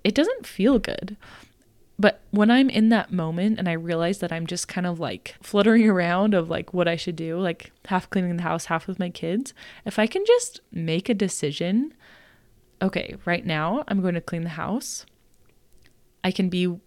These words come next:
way more present for that. And of course, my kids are still around and it might be a little chaotic and crazy, but at least I know and I can communicate to my kids, "Right now I'm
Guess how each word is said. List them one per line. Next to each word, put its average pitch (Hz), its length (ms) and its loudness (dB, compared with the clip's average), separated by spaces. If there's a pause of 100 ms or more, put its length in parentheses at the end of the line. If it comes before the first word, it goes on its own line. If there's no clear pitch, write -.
(140)
way 175 240 -2
more 165 160 -4
present - 480 -10
for 180 160 -8
that. - 280 -8
And 214 140 -2
of 269 100 -4
course, 302 400 -2
my 196 140 -2
kids 185 280 -4
are 185 60 0
still 175 220 0
around 175 380 -2
and 185 100 -2
it 175 80 -6
might 170 160 -6
be - 100 -4
a 190 60 0
little 208 180 0
chaotic 190 480 -4
and 202 120 -6
crazy, 180 480 -6 (420)
but - 260 0
at - 160 -2
least 196 300 -2 (180)
I 175 280 -2
know 233 460 2
and 175 180 -6
I 170 140 -4
can 170 280 -4
communicate 185 600 2
to 185 100 -4
my 170 120 -2
kids, 170 600 -2 (420)
"Right 175 160 -2
now 180 520 -4 (120)
I'm 175 160 -6